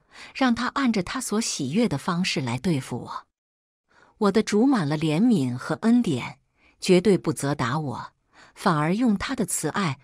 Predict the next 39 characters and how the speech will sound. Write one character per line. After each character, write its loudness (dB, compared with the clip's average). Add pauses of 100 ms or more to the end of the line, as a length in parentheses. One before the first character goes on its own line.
(100)
怀 -4
抱 0
我， -10 (400)
使 2
我 2
有 0
份 0
于 0
他 -8
的 -2
圣 -2
言， -6 (480)
并 4
且 0
亲 0
手 -2
服 -6
侍 -2
我， -8 (400)
又 4
赐 -2
给 2
我 0
他 -6
宝 -4
库 -4
的 -2
钥 -4
匙。 -6 (800)
他 -2
乐 4
意 4
不 -2
住 0
地 0
和 -2
我 -2
交 0
往， -4